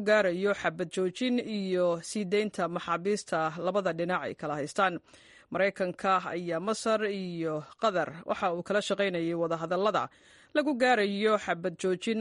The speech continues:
kuwaas oo muddo dheer soo jiitamayay, iyadoo Israa'iil iyo Xamaasna uu midba,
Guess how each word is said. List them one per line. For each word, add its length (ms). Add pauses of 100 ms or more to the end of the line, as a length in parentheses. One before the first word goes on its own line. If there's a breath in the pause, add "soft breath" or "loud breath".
kuwaas 540
oo 160
muddo 340
dheer 600
soo 400
jiitamayay, 760 (380 soft breath)
iyadoo 260
Israa'iil 360
iyo 160
Xamaasna 480
uu 120
midba, 400